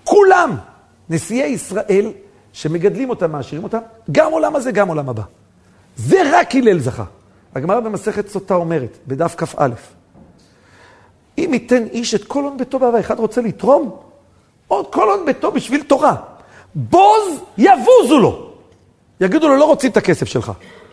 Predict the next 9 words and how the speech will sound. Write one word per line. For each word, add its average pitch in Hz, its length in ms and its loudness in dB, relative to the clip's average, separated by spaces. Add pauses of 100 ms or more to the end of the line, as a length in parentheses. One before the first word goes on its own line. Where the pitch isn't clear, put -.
(120)
מי 381 160 0
זה? 196 220 2 (920)
הגמרא, 139 300 -2 (360)
אני 180 80 -8
לא 208 180 -2
רוצה 185 200 0
להאריך, 175 500 0
הגמרא 165 260 -4
אומרת, 202 360 -2